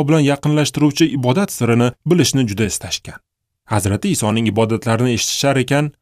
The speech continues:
ular o'zlarining ibodatlari naqadar kuchsiz va samimiy emasligini sezishgan bo'lishsa kerak. Chindan ham, bunday kuchli va ta'sirchan ibodat qilishni kim ham istamaydi deysiz.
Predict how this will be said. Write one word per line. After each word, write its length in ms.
ular 420
o'zlarining 500
ibodatlari 560
naqadar 440
kuchsiz 360
va 100
samimiy 500
emasligini 720
sezishgan 580
bo'lishsa 360
kerak. 320
Chindan 320
ham, 200
bunday 260
kuchli 340
va 100
ta'sirchan 680
ibodat 420
qilishni 440
kim 200
ham 260
istamaydi 560
deysiz. 440